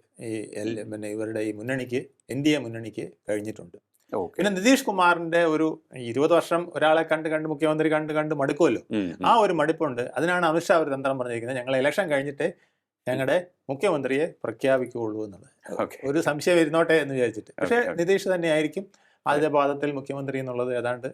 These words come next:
Speaker 1: ഉറപ്പാണ്.
Speaker 2: ഉറപ്പാണ്.
Speaker 1: കാരണം അത്, ഏഹ്, അവര് തമ്മിലുള്ള ഒരു അണ്ടർസ്റ്റാൻഡിങ്, മോദിയും,
Speaker 2: ഉം, ഉം.
Speaker 1: ഉം, നിതീഷും തമ്മിലുള്ള ഒരു അണ്ടർസ്റ്റാൻഡിങ് ആണ്.
Speaker 2: ഓക്കെ.
Speaker 1: അവിടെയും സപ്പോർട്ട് വേണം, ഇവിടെയും സപ്പോർട്ട് വേണം. ആ രീതിയിൽ
Speaker 2: ഓക്കെ.
Speaker 1: അതങ്ങനെ പോട്ടെ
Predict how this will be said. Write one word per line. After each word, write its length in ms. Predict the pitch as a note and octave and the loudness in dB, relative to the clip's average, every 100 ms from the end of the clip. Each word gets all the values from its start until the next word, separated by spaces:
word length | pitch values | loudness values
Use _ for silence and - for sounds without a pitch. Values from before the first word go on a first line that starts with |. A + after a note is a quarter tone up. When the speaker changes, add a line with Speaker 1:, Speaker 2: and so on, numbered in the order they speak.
| - | -6
Speaker 1:
ഉറപ്പാണ്. 440 | A2+ A#2+ C3+ A2 | -6 0 0 0
Speaker 2:
ഉറപ്പാണ്. 300 | G2 E2 - - _ - | -4 -8 -10 -12 _ -4
Speaker 1:
കാരണം 340 | C3+ C#3 D3 D3 - | -2 -2 -4 -6 -4
അത്, 420 | B2+ D#3 D3+ - _ - | 0 2 0 -6 _ -10
ഏഹ്, 400 | C#3 C3 B2 B2 | -6 -4 -2 -2
അവര് 240 | B2+ C#3 | 0 0
തമ്മിലുള്ള 320 | C#3+ C3 B2+ A#2+ | 0 0 -2 -2
ഒരു 60 | |
അണ്ടർസ്റ്റാൻഡിങ്, 540 | A#2 A2+ - A2 G2+ G#2 | -4 -6 -8 -8 -8 -8
മോദിയും, 500 | A#2+ C3 C3+ C#3 C#3 | -6 -2 -2 -4 -10
Speaker 2:
ഉം, 160 | G2+ F2+ F2+ | -12 -10 -10
ഉം. 80 | |
Speaker 1:
ഉം, 400 | F2+ A2+ G#2+ A2+ | -12 -12 -16 -12
നിതീഷും 400 | A#2 A#2+ B2 C3 | -6 -4 -4 -6
തമ്മിലുള്ള 320 | A#2+ A2+ G#2+ A2 | -8 -6 -4 -6
ഒരു 60 | |
അണ്ടർസ്റ്റാൻഡിങ് 540 | G2 G2 - A2 G#2 F#2 | -6 -10 -8 -8 -8 -14
ആണ്. 140 | G2+ | -16
Speaker 2:
ഓക്കെ. 760 | D#3+ _ _ _ _ _ - D#3+ | -18 _ _ _ _ _ -2 4
Speaker 1:
അവിടെയും 280 | D#3+ E3+ | 6 6
സപ്പോർട്ട് 340 | E3 C#3+ C#3+ C3+ | 4 0 0 0
വേണം, 160 | C3 | -2
ഇവിടെയും 260 | E3+ C#3 C#3+ | 0 0 0
സപ്പോർട്ട് 320 | C3+ B2+ B2 | -2 -4 -2
വേണം. 160 | B2 B2+ | 0 0
ആ 100 | C3 | 0
രീതിയിൽ 200 | C3 C3+ | 0 0
Speaker 2:
ഓക്കെ. 100 | C3+ | 0
Speaker 1:
അതങ്ങനെ 260 | C3 B2+ | 0 0
പോട്ടെ 380 | A#2+ A#2 A#2 C#3+ | -2 -2 0 -2